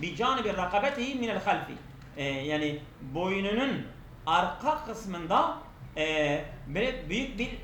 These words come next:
bir şey var. Bir kabartı var. Ama özünahu,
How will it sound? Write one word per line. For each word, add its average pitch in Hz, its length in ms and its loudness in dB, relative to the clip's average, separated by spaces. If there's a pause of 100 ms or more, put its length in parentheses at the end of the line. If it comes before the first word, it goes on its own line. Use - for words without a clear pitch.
bir 214 180 -4
şey 208 260 6
var. 131 120 2 (1000)
Bir 226 300 -2 (160)
kabartı 180 500 6
var. 147 120 2 (920)
Ama 233 480 4
özünahu, 160 920 4